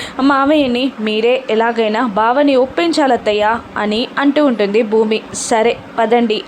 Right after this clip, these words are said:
అని కష్టంగా పైకి లేచి రూమ్లో ల్యాప్టాప్లో వర్క్ చేసుకుంటున్న గగన్ దగ్గరికి వస్తారు శారద, భూమి, చెర్రీ, శివ, పూరి. "ఇక ఏంటమ్మా?" అని గగన్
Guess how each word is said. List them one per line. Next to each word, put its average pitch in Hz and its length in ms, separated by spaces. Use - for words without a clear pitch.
అని 214 180
కష్టంగా 269 680
పైకి 214 380
లేచి 247 400
రూమ్లో 285 540
ల్యాప్టాప్లో 254 880
వర్క్ 202 360
చేసుకుంటున్న 240 580
గగన్ 214 360
దగ్గరికి 214 440
వస్తారు 208 580
శారద, 285 680
భూమి, 247 640
చెర్రీ, 240 400
శివ, 285 520
పూరి. 262 300
"ఇక 294 120
ఏంటమ్మా?" 247 640
అని 240 340
గగన్ 240 280